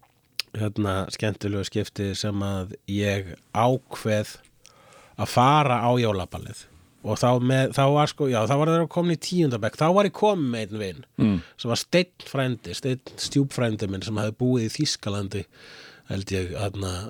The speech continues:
Speaker 1: ég, við vorum vinir í Vesturbæjarskóla og svo fluttu hann út og svo kom hann aftur í Hagaskóla og þá allt í einu átti ég vin í tíunda bekk og, og við ákveðum að fara saman á jólaballið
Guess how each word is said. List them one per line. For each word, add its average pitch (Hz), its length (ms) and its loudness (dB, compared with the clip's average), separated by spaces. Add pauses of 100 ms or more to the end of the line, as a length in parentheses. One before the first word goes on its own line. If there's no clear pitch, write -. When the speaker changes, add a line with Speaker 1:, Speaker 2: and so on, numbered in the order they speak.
(160)
Speaker 1:
ég, 104 220 -4
við 113 220 0
vorum 110 180 0
vinir 117 260 2
í 110 180 0
Vesturbæjarskóla 135 640 -2
og - 40 -6
svo 127 120 -6
fluttu 123 260 -4
hann 110 140 -4
út 139 200 -2
og - 120 -18
svo 120 100 -2
kom 127 220 0
hann 120 80 0
aftur 123 360 -2 (840)
í 123 460 4 (160)
Hagaskóla 107 720 2
og 104 80 -4
þá 117 160 2
allt 110 220 2
í 117 60 -2
einu 110 120 0
átti 104 200 -2
ég 101 60 -2
vin 110 460 2
í 98 280 -4
tíunda 98 360 -2
bekk - 440 -14
og, 101 300 -6 (1300)
og 95 100 -2
við 131 320 6
ákveðum 123 560 2
að 110 80 0
fara 113 380 4
saman 110 540 2
á 107 160 2
jólaballið 95 600 -4